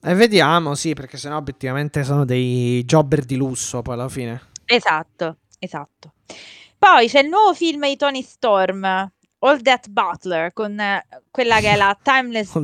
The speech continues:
Speaker 1: That
Speaker 2: diva
Speaker 1: Butler.
Speaker 2: che conosce, diciamo, il suo ma-, il suo nuovo maggiordomo, che è Luther, perché, eh, vuoi mai un nuovo maggiordomo, Matti?
Speaker 1: Cosa?
Speaker 2: Ecco.
Speaker 1: <laughs> No.
Speaker 2: Lo vuoi un nuovo maggiordomo?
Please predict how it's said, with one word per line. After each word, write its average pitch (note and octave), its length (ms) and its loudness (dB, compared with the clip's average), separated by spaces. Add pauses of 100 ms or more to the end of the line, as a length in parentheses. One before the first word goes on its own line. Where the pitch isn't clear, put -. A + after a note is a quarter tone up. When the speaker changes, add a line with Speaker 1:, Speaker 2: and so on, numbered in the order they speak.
Speaker 1:
That - 0 -
Speaker 2:
diva A3+ 240 -2
Speaker 1:
Butler. F#3+ 300 -2
Speaker 2:
che F#3+ 200 -6 (120)
conosce, A3 840 -2
diciamo, F#3+ 460 -6
il F3+ 100 -14
suo A3+ 160 -8
ma-, G3 260 -4
il F#3+ 220 -12
suo A3 260 -6
nuovo G#3+ 200 -4
maggiordomo, F3+ 960 -8 (680)
che F#3+ 140 -2
è F3+ 40 -2
Luther, D#3+ 500 -6
perché, D#3+ 680 -10
eh, F3 420 -16
vuoi G3+ 220 -6
mai E3+ 420 -8
un E3+ 180 -12
nuovo F3 280 -10
maggiordomo, F3 720 -12
Matti? F3+ 580 -16 (920)
Speaker 1:
Cosa? E3+ 480 -4
Speaker 2:
Ecco. A#3 480 -10
Speaker 1:
<laughs> - 60 -20
No. C#3 460 -14 (280)
Speaker 2:
Lo G#3+ 140 -4
vuoi G#3+ 200 4
un F#3 120 -6
nuovo G3 200 -2
maggiordomo? F#3+ 1000 -8